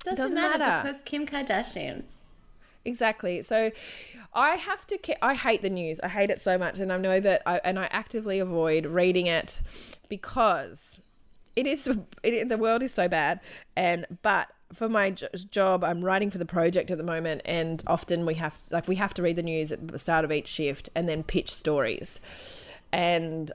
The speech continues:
Speaker 2: I hate, this is my least fa-, favorite part of the whole day,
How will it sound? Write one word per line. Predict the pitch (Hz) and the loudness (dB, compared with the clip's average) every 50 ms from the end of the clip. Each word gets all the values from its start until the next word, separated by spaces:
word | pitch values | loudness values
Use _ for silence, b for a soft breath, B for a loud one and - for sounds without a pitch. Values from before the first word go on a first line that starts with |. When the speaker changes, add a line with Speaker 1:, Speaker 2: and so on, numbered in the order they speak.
| - - | -2 0
Speaker 2:
I | 160 160 165 160 160 165 160 - - - - | 2 2 4 4 4 2 2 0 -2 -4 -4
hate, | - 175 - - | -4 -4 -2 0
this | 190 196 - | -2 0 2
is | 202 | 2
my | 190 170 | 4 4
least | 175 165 165 - - | 6 4 4 2 2
fa-, | 180 160 160 - - | 2 4 4 2 0
favorite | - 175 160 151 131 | 0 0 0 0 0
part | - 165 147 147 | 0 0 0 2
of | 151 | 2
the | 151 143 | 0 -2
whole | - 160 147 151 156 | 0 0 2 2 2
day, | 147 156 151 143 131 135 127 139 143 - | 4 4 4 4 4 2 2 0 -2 -4